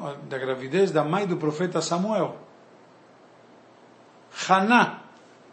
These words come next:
Que também ela não podia ter filhos e foi lá rezar e prometeu a Deus que doaria seu filho pro Eli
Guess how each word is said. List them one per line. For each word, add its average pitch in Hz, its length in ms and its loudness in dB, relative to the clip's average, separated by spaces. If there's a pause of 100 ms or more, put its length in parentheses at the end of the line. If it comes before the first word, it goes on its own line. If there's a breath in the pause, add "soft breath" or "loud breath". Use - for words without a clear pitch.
(1600 loud breath)
Que 226 140 2
também 233 760 4
ela 233 240 10
não 208 140 0
podia 208 260 4
ter 165 140 -2
filhos 202 560 2
e 175 60 -2
foi 180 160 -2
lá 180 100 4
rezar 165 500 4
e 185 40 2
prometeu 165 440 0
a 165 60 4
Deus 190 560 6 (340 loud breath)
que 170 140 4
doaria 165 460 6
seu 160 160 0
filho 175 640 2 (340 loud breath)
pro 160 220 6
Eli 190 240 4